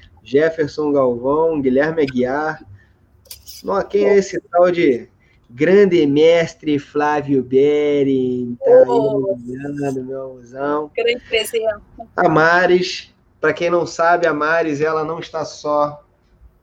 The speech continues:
Speaker 1: ali ela está aqui também. Só pro pessoal não achar que a gente vive separado. Claudemir Silva. Gente, muito boa noite. A gente vai abordar um tema muito legal hoje.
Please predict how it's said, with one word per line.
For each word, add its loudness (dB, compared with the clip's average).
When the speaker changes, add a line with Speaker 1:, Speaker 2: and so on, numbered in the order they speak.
Speaker 1:
ali -4
ela 0
está -2
aqui -4
também. -4
Só -2
pro -14
pessoal 2
não 2
achar -2
que -2
a 2
gente -2
vive -2
separado. -2
Claudemir 4
Silva. 2
Gente, 0
muito 0
boa 4
noite. 2
A -20
gente -12
vai 0
abordar 2
um 0
tema -2
muito -4
legal 2
hoje. 2